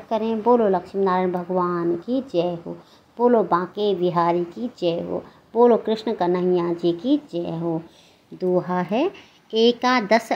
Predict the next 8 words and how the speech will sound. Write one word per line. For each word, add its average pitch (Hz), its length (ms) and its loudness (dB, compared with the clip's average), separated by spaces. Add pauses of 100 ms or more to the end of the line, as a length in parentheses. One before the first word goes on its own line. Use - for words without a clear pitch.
अध्याय 185 800 2
में 202 400 6 (280)
विश्वरूप 214 840 2
दर्शाए, 185 840 4 (920)
अर्जुन 233 440 6
के 269 240 6
संदेह 240 840 4
सब 269 440 0